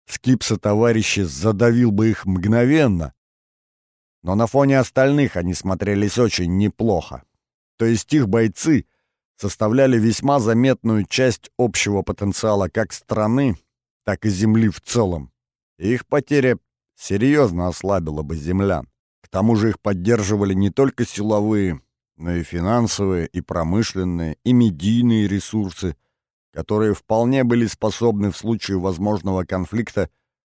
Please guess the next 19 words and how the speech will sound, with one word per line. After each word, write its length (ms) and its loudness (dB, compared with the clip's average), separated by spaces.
выставить 680 2
Скипа 440 -4
и 180 -2
его 300 2
людей 560 2
в 80 -20
самом 340 -2
неприглядном 680 -2
свете. 580 -6
Не 160 0
то 180 0
чтобы 380 2
его 320 4
это 300 0
так 320 -4
уж 180 -14
волновало, 920 0
особенно 540 0
учитывая, 760 -4